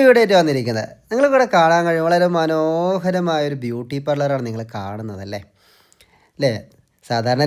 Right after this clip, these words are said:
രീതിയിൽ അല്ലേ, മനോഹരമാക്കാനുള്ളതാണ് ബ്യൂട്ടി പാർലർ അല്ലേ? എന്തായാലും വളരെ മനോഹരമായ ഒരു കുഞ്ഞു ബ്യൂട്ടി പാർലർ നിങ്ങൾ കാണുന്നത്. പാലക്കാട് ടൗണിൽ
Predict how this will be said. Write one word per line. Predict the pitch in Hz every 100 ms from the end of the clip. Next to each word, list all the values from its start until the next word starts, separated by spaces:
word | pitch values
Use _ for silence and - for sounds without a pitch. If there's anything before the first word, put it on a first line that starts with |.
| 151
രീതിയിൽ | 143 147 156 160
അല്ലേ, | 143 110
മനോഹരമാക്കാനുള്ളതാണ് | 117 120 135 156 151 175 185 139 131 - 175 196 190 180 190 208
ബ്യൂട്ടി | 165 147
പാർലർ | 120 113 120
അല്ലേ? | 107 - _ _ _ 202
എന്തായാലും | 220 208 170 160 180 - -
വളരെ | 156 190 190
മനോഹരമായ | 156 143 135 135 135
ഒരു | 147 190
കുഞ്ഞു | 202 214 214 170
ബ്യൂട്ടി | 139 131
പാർലർ | 127 120
നിങ്ങൾ | 117 110
കാണുന്നത്. | 101 98 98 - _ _ _ _ -
പാലക്കാട് | 127 127 156 170 185 180
ടൗണിൽ | 202 226 233